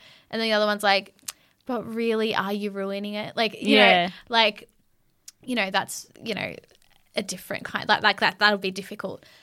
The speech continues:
Speaker 1: But that's when you do still have to have that discussion, because you do have those two complete opposite sides of the spectrum going, "This is good, this is bad," you know,
Speaker 2: Yeah.
Speaker 1: right wing, left wing, like,
Speaker 2: Yeah.
Speaker 1: this is, you know.
Speaker 2: And it's only natural to, to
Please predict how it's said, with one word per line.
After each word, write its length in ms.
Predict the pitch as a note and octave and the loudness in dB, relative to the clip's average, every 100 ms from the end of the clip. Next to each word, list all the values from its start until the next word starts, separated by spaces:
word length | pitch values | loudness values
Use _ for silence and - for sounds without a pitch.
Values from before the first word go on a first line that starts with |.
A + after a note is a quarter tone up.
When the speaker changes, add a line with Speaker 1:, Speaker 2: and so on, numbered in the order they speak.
| _ - | _ 4
Speaker 1:
But 180 | G#3 | 4
that's 240 | A#3+ B3 B3 | 4 -2 -4
when 200 | B3 A#3+ | -4 -2
you 120 | A#3 | -6
do 320 | F#3+ A3 B3 | -4 -4 -4
still 300 | B3+ - C4 | -6 -2 -2
have 220 | A3+ B3 | 0 -6
to 80 | B3 | -4
have 120 | A#3 | -4
that 140 | A3 - | -4 -6
discussion, 420 | G3+ - D4 B3+ | -6 -2 -2 -2
because 280 | G#3 A3+ G3+ | -4 -4 -4
you 80 | G#3+ | -4
do 220 | A3+ C4+ | -2 0
have 200 | C#4+ G#3+ | 0 2
those 180 | F#3 F#3 | -2 -2
two 220 | - G#3+ | -4 -6
complete 540 | - G3+ - - D#4+ - | -6 -10 -6 0 0 2
opposite 360 | G#3+ F#3+ - - | -4 -2 -8 -6
sides 420 | F#3+ A3 F#3+ F#3+ | 2 2 2 -2
of 300 | G3 F#3 - - | -4 -4 -12 -12
the 100 | F#3+ | -8
spectrum 800 | - - - G3 - G#3 F#3 F#3+ | -6 -8 -2 -2 0 -4 -4 0
going, 420 | G3 F#3+ G3 G3 _ _ _ | 2 2 0 -6 _ _ _
"This 140 | - D4 | -2 -2
is 100 | B3 | -2
good, 280 | D4 G3+ A#3+ | 0 0 -4
this 160 | A#3 | -8
is 100 | G#3+ | -6
bad," 420 | F#3+ A#3 F3+ F#3 | 0 0 0 -6
you 140 | G#3+ G3+ | -4 0
know, 60 | |
Speaker 2:
Yeah. 120 | G3+ F#3+ | 2 6
Speaker 1:
right 200 | C4+ B3+ | 4 4
wing, 180 | A#3 | -2
left 280 | G#3 C4 - | 0 0 0
wing, 220 | G3+ F3 G3 | -6 -6 2
like, 300 | G#3 G#3 - - _ | 2 2 -8 -20 _
Speaker 2:
Yeah. 340 | A3+ A#3+ G#3 | 2 4 6
Speaker 1:
this 120 | - D#4+ | 4 2
is, 400 | C4 G#3 F#3 - | 0 -2 -8 -10
you 120 | C4 | -4
know. 80 | A#3+ | -2
Speaker 2:
And 380 | F3+ G3 - D4 | 0 -2 0 0
it's 120 | D4 | 2
only 240 | D#4+ F#4 F#4+ | 2 4 4
natural 380 | A3 - A#3 A3+ | 2 0 -6 -6
to, 180 | G#3 F3 - _ - | -6 -10 -16 _ -6
to 500 | A3 G3+ F#3+ D#3 | 0 2 2 0